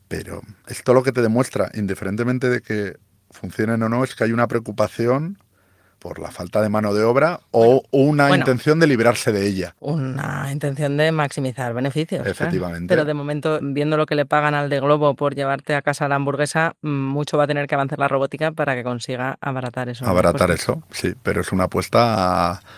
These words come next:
Speaker 1: a, mm, cincuenta años vista, igual, treinta años vista.
Speaker 2: ¿Y lo de los drones trayéndonos la, la comida por la ventana, tú lo ves?
Speaker 1: En Estados Unidos ya está funcionando en,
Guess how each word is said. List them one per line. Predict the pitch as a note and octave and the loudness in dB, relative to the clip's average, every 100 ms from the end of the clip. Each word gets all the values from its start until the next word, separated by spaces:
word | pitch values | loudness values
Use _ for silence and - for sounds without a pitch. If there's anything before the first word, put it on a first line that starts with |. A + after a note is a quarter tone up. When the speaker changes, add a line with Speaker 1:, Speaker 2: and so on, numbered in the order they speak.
| - - | -20 -20
Speaker 1:
a, | - F2 | -2 0
mm, | E2 E2 D#2+ D#2+ - | 2 0 0 -4 -4
cincuenta | F#2+ F#2 G2+ F#2+ | -6 4 6 6
años | F#2 - | 4 2
vista, | F#2+ A2 - | 0 0 -4
igual, | - A2+ G#2+ | -4 -4 -4
treinta | - G2 G2 G2 | -4 -4 -2 -4
años | F#2+ F#2+ | -6 -6
vista. | A2+ - - - _ _ _ _ | -8 -8 -16 -20 _ _ _ _
Speaker 2:
¿Y | E3+ | 0
lo | D#3 | 4
de | D3+ | 4
los | D3+ D3 | 4 6
drones | E3+ F#3+ G#3 | 6 6 2
trayéndonos | - G3 F#3+ F#3 F#3+ F#3 F#3 | 0 0 2 2 2 0 0
la, | F#3 F3 F3 F3+ F#3 G3 | -2 -2 -4 -6 -6 -6
la | F3+ F3 F3 | -4 -2 -4
comida | - F3 F3+ F3 | -6 -4 -2 -4
por | E3+ F3 | -4 -2
la | F3 | 0
ventana, | E3+ E3 F#3 F#3+ | 0 0 0 -2
tú | - | -2
lo | F#3 | -4
ves? | G#3 - - | -4 -8 -2
Speaker 1:
En | G#2+ | 0
Estados | G2 B2 A2+ | 4 4 4
Unidos | B2+ D3 | 4 4
ya | D#3 | 4
está | C#3+ G2+ | 2 0
funcionando | - F2+ F#2+ G2+ A#2 G#2+ F#2 | 0 -4 0 4 4 4 2
en, | F2+ F#2 F#2 F2+ F2+ | 0 -2 -2 -4 -6